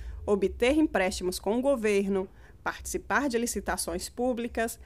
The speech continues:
além de ficar impossibilitado de praticar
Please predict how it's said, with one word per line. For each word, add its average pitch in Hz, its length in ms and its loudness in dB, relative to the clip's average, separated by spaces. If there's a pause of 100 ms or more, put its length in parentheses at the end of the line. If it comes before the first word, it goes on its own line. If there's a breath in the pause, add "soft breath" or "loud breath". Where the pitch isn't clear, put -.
(320)
além 254 580 6
de 269 100 0
ficar 240 400 0
impossibilitado 214 840 -4
de - 120 -14
praticar 202 560 -4